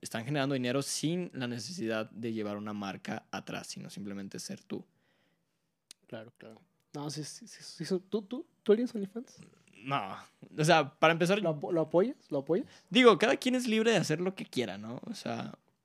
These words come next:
Speaker 1: creo que no están haciendo dinero ilícitamente.
Speaker 2: Claro.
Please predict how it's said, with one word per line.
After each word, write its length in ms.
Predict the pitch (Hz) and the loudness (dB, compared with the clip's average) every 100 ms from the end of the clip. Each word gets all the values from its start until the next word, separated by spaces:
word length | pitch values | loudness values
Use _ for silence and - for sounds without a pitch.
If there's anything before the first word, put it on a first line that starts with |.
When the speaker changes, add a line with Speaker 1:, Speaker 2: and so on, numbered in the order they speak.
| _ _ _ - | _ _ _ -2
Speaker 1:
creo 200 | 139 139 | 0 2
que 240 | 160 151 | 6 4
no 240 | 131 131 | 4 0
están 280 | 143 - 147 | 0 2 0
haciendo 320 | 143 147 139 135 | 0 0 0 0
dinero 480 | 120 120 123 123 - | 0 0 0 0 -2
ilícitamente. 760 | 117 113 127 110 110 117 156 247 _ _ _ _ _ | -4 -4 -4 -6 -6 -6 -8 -10 _ _ _ _ _
Speaker 2:
Claro. 220 | 123 | -18